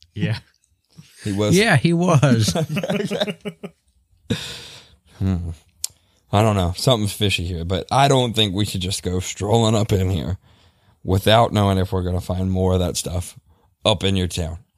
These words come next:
Speaker 3: I agree. I say we, um, um, get as close as possible and then try and,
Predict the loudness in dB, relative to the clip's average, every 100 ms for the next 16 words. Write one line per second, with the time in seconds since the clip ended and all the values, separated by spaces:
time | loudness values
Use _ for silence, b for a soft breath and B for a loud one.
0 | _ _ _ _ _ -2 2 4 4 4
1 | 4 4 4 2 0 0 2 2 2 2
2 | 0 -4 -8 -6 0 2 4 2 2 2
3 | 0 0 -2 0 0 2 2 0 0 2
4 | 2 2 2 2 2 4 4 4 2 0
5 | 2 4 4 2